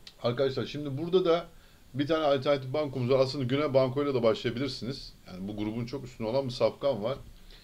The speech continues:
E, o da, e, Tribord. Belki de biz tekle başlayacağız. Yani, e, bu Tribord Anthony Salgado'yla, bunların sahipleri de Jacinto Solis. E, bu Jacinto, e, Solisler hem sahibi hem antrenörünü yapıyor. Kendileri çalıştırıyorlar.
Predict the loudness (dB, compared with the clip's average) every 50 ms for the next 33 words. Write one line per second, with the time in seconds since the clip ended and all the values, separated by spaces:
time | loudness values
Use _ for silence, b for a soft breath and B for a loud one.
0 | B B B B B B -4 0 0 2 2 2 2 4 4 6 4 4 4 2
1 | 0 0 0 0 0 -2 -2 -2 -2 0 2 0 0 0 -2 -6 -14 -20 -20 -10
2 | 2 4 4 4 4 2 -2 -4 -4 -6 -8 -2 2 2 2 4 4 2 4 4
3 | 4 4 2 -2 -4 -2 -2 -2 -2 -4 -6 -6 -6 -4 -4 -4 -6 -8 -8 -8
4 | -8 -8 -8 -8 -10 -12 -12 -8 -8 -8 -6 -4 -4 -2 0 0 2 2 0 0
5 | -2 -2 -2 -4 -2 0 0 0 2 2 0 0 0 0 0 -2 -2 -4 B B
6 | B B B B B -2 0 0 0 0 0 2 2 2 2 0 -2 -6 -6 -2
7 | 0 -2 -2 -2 -6 -14 -20 -20 _ _ -20 -20 -20 -20 -20 -20 -20 -20 -20 -20
8 | -20 -20 -20 -16 -8 -6 -2 0 0 0 0 0 -2 -2 0 0 0 2 4 4
9 | 4 4 4 0 -4 -8 -14 -18 -20 -20 -20 -20 b b b b b b b b
10 | -12 -8 -6 -6 -6 -6 -6 -6 -2 0 0 0 -2 -4 -6 -6 -2 0 2 2
11 | 2 0 -2 0 0 2 2 2 0 -2 -4 -8 -4 -2 -2 -2 -2 -2 -2 -2
12 | -2 0 -2 -2 -4 -4 2 4 4 6 6 4 2 0 0 0 0 -2 0 0
13 | 0 0 0 -2 -2 -2 -4 -4 -4 -4 -4 -4 -4 -4 -4 -4 -6 -6 -6 -6
14 | -8 -6 -6 -6 -6 -6 -6 -8 -6 -2 -2 0 0 0 -4